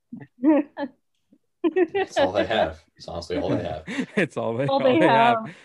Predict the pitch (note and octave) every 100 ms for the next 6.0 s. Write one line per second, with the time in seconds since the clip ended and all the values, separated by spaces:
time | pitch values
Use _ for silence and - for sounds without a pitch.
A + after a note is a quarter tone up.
0 | D4+ C4+ C4 C4+ C4+ A#2+ G#2 G2+ E4+ F4+
1 | D#4+ D4 D#4+ A#2+ A#2+ A#2+ A#2 A#2+ A2 A2
2 | G2+ _ _ _ F#2 E2+ E2 - - F3+
3 | C3 B2 C3+ D#3+ B2 F#2+ F#2 - F#2+ F2+
4 | E2+ F2+ E2+ D#2 - - - - - -
5 | - - D#2+ D2 - - C2+ - D#2+ -